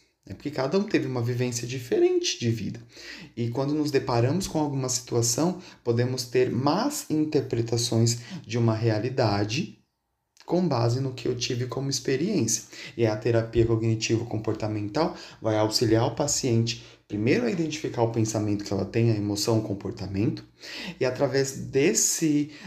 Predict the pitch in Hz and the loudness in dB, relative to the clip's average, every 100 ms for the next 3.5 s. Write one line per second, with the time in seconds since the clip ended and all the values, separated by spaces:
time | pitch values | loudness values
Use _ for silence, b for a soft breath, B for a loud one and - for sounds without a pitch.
0 | 165 107 107 107 104 - 117 117 113 123 | -14 -2 0 0 -2 2 2 4 4 2
1 | 226 - 196 180 156 120 123 - - b | 0 -4 -2 0 2 2 0 -6 -20 b
2 | 160 160 156 - 220 240 214 190 - 165 | -2 0 0 0 -2 0 0 0 2 4
3 | - 156 165 180 | 4 4 2 0